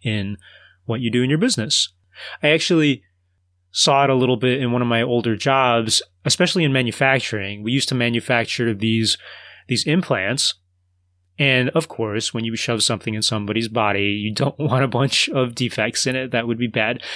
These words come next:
And so there are many fancy ways of trying to reduce defects and reduce variability in your product, and Six Sigma is one of them. But the whole idea was you need to think about your time, your people,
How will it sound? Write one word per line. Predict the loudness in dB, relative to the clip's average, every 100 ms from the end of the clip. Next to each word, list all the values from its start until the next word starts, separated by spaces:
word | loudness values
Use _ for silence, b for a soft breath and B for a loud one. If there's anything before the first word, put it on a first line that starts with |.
| B B 2
And | 2
so | 4 6 6 6 4 0 _ _ _
there | 0 2
are |
many | 2 2
fancy | 2 2 2 2
ways | 4 2
of | 0
trying | -2 0 0
to |
reduce | 0 0 0 0 2 0 0 -6 _ _ _
defects | -4 -2 0 2 4 2 0
and | -4
reduce | -2 -2 -2
variability | 0 2 2 2 0 2 0
in | -2
your | -4
product, | 0 2 2 -2
and | -2 0
Six | 0 0
Sigma | 0 0
is | 0
one | 0 0
of | 0
them. | -2 -2 -2
But | -2
the | -2
whole | 0 2
idea | 2 2 2 2 2
was | 2 0 0
you | 0 -2 -2 B B B B B _
need | -2 0 0 -2
to | 0 2 2 4 2 -2 _ _ _ _ _ _
think | -2 0
about | 2 2 0 -6 _ _
your | -4
time, | -2 0 2 4 4 2 -2 -10 _ _ _ _ _ _ _ _ -6
your | -4
people, | 0 -2 2 2 2 0